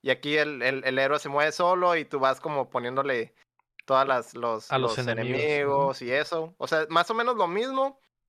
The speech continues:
Speaker 1: pero la diferencia aquí está en que tú quieres lograr que el héroe, pues, subirlo de nivel, ¿no? Y conseguirle equipo y todo eso. Que en el, en el No Heroes Allowed está al revés, es tratar de que no llegue, ¿verdad? Este,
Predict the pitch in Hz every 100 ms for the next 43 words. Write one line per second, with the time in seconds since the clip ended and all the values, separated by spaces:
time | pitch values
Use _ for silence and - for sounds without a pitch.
0 | _ 175 170 165 156 156 156 202 196 185
1 | - 190 190 185 - 185 185 180 - 175
2 | 185 180 180 147 127 135 143 180 175 -
3 | 156 147 151 165 165 170 - - 127 -
4 | - - 131 135 151 160 127 123 135 127
5 | 135 147 151 123 - 123 120 117 131 -
6 | 127 131 131 120 123 123 120 - 113 _
7 | _ _ _ 143 139 143 147 143 143 139
8 | 147 165 175 175 160 160 160 151 - 135
9 | 131 180 220 175 - - 131 135 131 135
10 | 120 123 131 180 156 127 143 160 - _
11 | _ _ _ _ - 131 120 - - 127
12 | 120 113 -